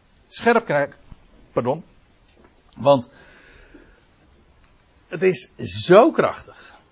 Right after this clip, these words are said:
Nou, lees het gewoon met me mee. Zo zegt Yahweh, uw verlosser en uw formeerder van de moederschoot aan.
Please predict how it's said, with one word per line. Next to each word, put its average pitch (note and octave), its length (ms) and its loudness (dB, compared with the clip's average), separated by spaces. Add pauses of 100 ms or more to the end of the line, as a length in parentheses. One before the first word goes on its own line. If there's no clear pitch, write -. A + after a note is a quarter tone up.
(120)
Nou, D3+ 260 -6
lees B3+ 200 6
het A#3+ 80 -10
gewoon G#3+ 200 2
met D#3+ 140 0
me A#2 100 -6
mee. - 200 -20 (280)
Zo G3 360 6
zegt - 600 -4 (160)
Yahweh, G#2+ 580 4 (800)
uw G3 380 10
verlosser G#3 600 0
en B2+ 180 -4
uw F#3+ 140 0
formeerder G#3 680 0 (100)
van A#2 180 -12
de A#2 60 -6
moederschoot F3 500 2
aan. B2+ 320 -6